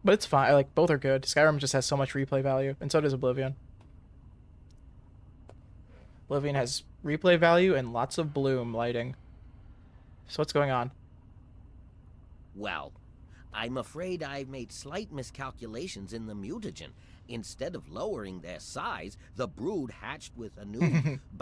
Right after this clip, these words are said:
Speaker 1: The brood.
Speaker 2: biomechanism. I call their genetic aberration pyrosis, the
Speaker 1: Mm.
Speaker 2: ability to emit flame from
Speaker 1: Pyrosis.
Speaker 2: their bodies.
Speaker 1: That's good.
Speaker 2: I may be able to correct this error, but, but I can't get near my equipment.
Speaker 1: Oh, dear.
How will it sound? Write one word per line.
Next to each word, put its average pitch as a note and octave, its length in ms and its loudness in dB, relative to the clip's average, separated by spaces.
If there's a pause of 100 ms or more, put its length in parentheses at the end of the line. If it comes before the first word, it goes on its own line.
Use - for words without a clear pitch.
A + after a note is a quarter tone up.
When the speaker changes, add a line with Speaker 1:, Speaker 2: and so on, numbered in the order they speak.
Speaker 1:
The C#3+ 80 4
brood. C#3 320 4 (100)
Speaker 2:
biomechanism. B2 280 -4 (1000)
I F#3+ 180 -4
call F3 300 -6
their D3 180 -6
genetic B2 460 -8
aberration B2 640 -8 (200)
pyrosis, A2 840 -6 (400)
the A2+ 160 -4
Speaker 1:
Mm. - 20 -4
Speaker 2:
ability D3+ 580 -2
to G2 240 -10
emit F2 320 -8
flame D3+ 480 6
from D#3 240 0
Speaker 1:
Pyrosis. D#3+ 40 -4
Speaker 2:
their G#3 160 -2
bodies. G3+ 580 -6
Speaker 1:
That's - 160 -8
good. C#3 260 2 (420)
Speaker 2:
I F#2 120 -4
may A#2+ 240 -6
be C3 220 -8
able G#3+ 200 -6
to G#3+ 140 -12
correct C4 420 -12
this E3+ 200 -10
error, D#2 300 -10 (280)
but, - 160 -8 (100)
but E3+ 140 -6
I E3+ 80 -4
can't F#3+ 280 -6
get G3+ 220 -8
near F3+ 220 -6
my G3+ 160 -6
equipment. A#3 600 -10 (960)
Speaker 1:
Oh, E3+ 240 6
dear. D3 580 4